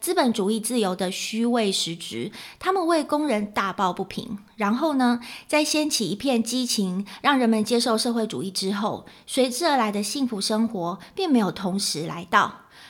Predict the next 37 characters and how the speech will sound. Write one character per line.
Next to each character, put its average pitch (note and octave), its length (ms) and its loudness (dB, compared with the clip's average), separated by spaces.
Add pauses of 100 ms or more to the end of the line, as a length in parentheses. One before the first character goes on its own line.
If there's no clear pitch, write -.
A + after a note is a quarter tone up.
(120)
人 A#3+ 160 4
们 C#4+ 180 4
才 A#3+ 160 0
惊 B3 260 6
觉 F#3 380 0
这 E4 80 -4
是 E4+ 140 -2
政 D#4+ 200 0
客 C4+ 220 0
华 G3+ 220 -4
丽 B3 120 -2
的 G#3 120 0
辞 F#3 260 -6
藻， F3+ 340 0 (260)
为 C#4+ 180 4
了 F#3+ 260 2
是 - 220 0
赢 F#3+ 180 0
得 G3 140 -2
你 F#3+ 140 -4
的 B2+ 120 -6
支 G3+ 200 -4
持。 - 360 -4 (300)
原 C4 140 2
来 E4+ 120 2
这 E4 200 -2
一 C4 40 -6
切 B3 300 -2
都 A#3+ 180 0
是 A#3 260 2
魔 F#3 180 0
鬼 G3 180 -2
的 G3 140 -4
欺 A#3 320 -2
人 F#3 200 -2
谎 - 300 -6
言。 F2+ 300 -8